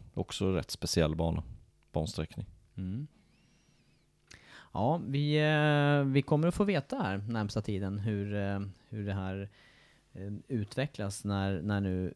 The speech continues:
Speaker 2: första officiella testet säsongen tjugonitton drar igång då, sjätte till åttonde februari. Det är alltså onsdag nu den här veckan, eh, och, eh, torsdag och fredag som det kommer vara full aktivitet på banan där.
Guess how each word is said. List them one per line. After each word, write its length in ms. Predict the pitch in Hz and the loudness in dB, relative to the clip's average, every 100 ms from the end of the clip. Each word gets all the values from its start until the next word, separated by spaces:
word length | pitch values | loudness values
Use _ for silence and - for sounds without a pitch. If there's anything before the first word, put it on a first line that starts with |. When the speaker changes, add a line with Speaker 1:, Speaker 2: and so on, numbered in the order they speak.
| - | -10
Speaker 2:
första 440 | - 123 101 - | -6 -2 -2 2
officiella 540 | 156 151 180 156 127 107 | 4 6 6 6 6 4
testet 340 | 104 101 104 | 0 -2 -4
säsongen 420 | - 107 98 98 | -4 -2 -2 -2
tjugonitton 520 | 101 92 95 90 - | -2 0 0 0 -2
drar 140 | 95 98 | -2 0
igång 320 | 101 139 135 | 0 0 0
då, 180 | 90 - - - - - | -2 -4 -8 -20 -20 -18
sjätte 600 | - - 110 _ - 113 - - | -6 0 0 _ -2 -2 -4 -8
till 360 | - 95 92 - _ - | -4 -2 -2 -8 _ -10
åttonde 400 | 95 - 95 92 | -8 -6 -6 -4
februari. 360 | 95 95 90 | -4 -2 0
Det 60 | 117 | 0
är 20 | |
alltså 200 | 120 - | -2 -2
onsdag 580 | - 143 196 - 185 196 - | 2 4 4 -2 -4 -4 -4
nu 240 | 120 123 | -2 0
den 120 | 139 135 | 2 2
här 140 | 117 | 2
veckan, 480 | 120 - 110 147 180 - - | 0 -2 -4 -4 -8 -14 -12
eh, 320 | 104 87 85 | -10 -8 -10
och, 400 | - - _ - | -10 -10 _ -10
eh, 140 | 110 104 - - - _ _ _ _ _ _ - | -8 -8 -14 -20 -20 _ _ _ _ _ _ -2
torsdag 520 | 139 131 - 131 131 | 0 0 0 -2 -2
och 140 | 151 - | -4 0
fredag 320 | 135 104 104 | 2 2 0
som 160 | 107 | -2
det 60 | 104 | -2
kommer 220 | 101 104 | -2 0
vara 160 | 107 170 | 0 0
full 300 | - 104 95 | -2 -4 -2
aktivitet 500 | 95 92 95 - 104 | -4 -6 -6 -8 -6
på 80 | 95 | -6
banan 280 | 92 131 | -4 -4
där. 180 | 131 107 | -8 -10